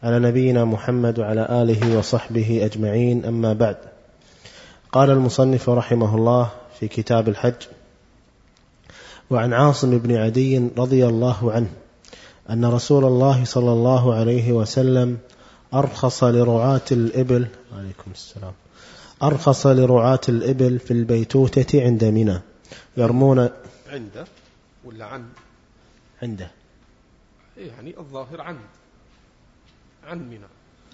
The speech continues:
Speaker 2: <coughs> عن منى. إي نعم.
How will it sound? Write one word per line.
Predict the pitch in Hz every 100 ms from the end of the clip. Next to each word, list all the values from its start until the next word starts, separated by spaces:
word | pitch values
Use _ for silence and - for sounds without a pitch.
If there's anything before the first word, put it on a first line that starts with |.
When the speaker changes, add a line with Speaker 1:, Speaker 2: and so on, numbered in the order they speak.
| _ - - _ -
Speaker 2:
<coughs> | - 165 - - - - - - - - - - - - _ - _ _
عن | 143 123
منى. | 107 95 - - - _ _ - _ 147
إي |
نعم. | 113